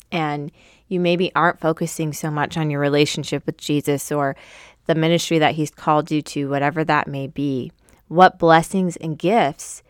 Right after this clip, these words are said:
you may be missing out on because you've been entangled in the snare of the enemy, who tells you that your type of beauty and your giftings are less than someone else's,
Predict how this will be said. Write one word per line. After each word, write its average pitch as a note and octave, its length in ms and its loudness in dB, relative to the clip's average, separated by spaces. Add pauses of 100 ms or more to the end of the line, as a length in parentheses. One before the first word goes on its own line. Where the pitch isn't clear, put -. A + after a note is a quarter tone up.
(360)
you G3 140 0
may G3+ 160 2
be G3 160 -2
missing E3+ 540 -2
out G#3+ 300 -2
on C3 420 -2 (140)
because F3+ 760 -4
you've F#3+ 180 -2
been G3+ 160 2
entangled G3 1040 2
in E3 120 -2
the E3+ 80 0
snare G3 400 0
of G#3+ 80 0
the G3+ 80 2
enemy, E3 380 0 (360)
who A3 140 2
tells A3 340 4
you D#3+ 240 2 (400)
that G#3+ 120 4
your F#3+ 420 4
type A3 300 4
of B3+ 160 2
beauty D#3 340 2
and D#3 200 -4
your E3 120 2
giftings E3 680 -2 (360)
are F3 180 8
less F3+ 420 4
than C#3 420 -4 (120)
someone E3 480 -2
else's, C3+ 640 -8